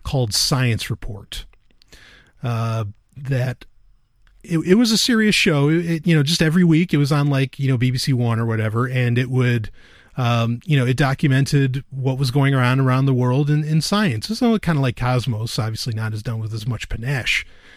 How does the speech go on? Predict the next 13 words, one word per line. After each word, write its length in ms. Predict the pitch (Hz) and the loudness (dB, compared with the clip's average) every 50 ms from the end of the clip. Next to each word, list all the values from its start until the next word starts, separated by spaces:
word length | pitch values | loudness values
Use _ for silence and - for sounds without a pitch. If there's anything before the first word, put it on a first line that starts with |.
| - - - | -20 -10 -8
as 220 | 120 107 113 107 - | -6 -6 -6 -6 -6
Carl 220 | - 131 120 110 | -4 -4 -4 -4
Sagan 320 | - - 190 226 226 220 160 | 0 0 2 4 4 4 4
would 140 | 127 120 110 | 2 0 0
do, 260 | 120 110 110 123 123 - - - - - _ _ - _ | -2 -2 -2 -4 -4 -8 -16 -20 -20 -20 _ _ -14 _
but 360 | - 165 156 156 151 151 156 165 | 0 2 2 4 4 2 2 2
it 100 | 190 233 | 0 0
was 180 | 262 277 - 254 | 0 2 0 0
a 40 | |
serious 480 | - - - 185 175 175 165 170 170 - | 0 0 2 2 2 2 2 0 0 0
documentary 800 | - 165 147 156 - - 143 139 131 120 - 143 117 117 131 135 | -2 -2 -2 0 0 0 2 2 0 0 0 0 2 2 0 0
type 220 | - 139 147 170 | 0 0 0 0
show. 400 | - - - 240 233 175 113 104 | 0 0 0 0 0 0 -2 -4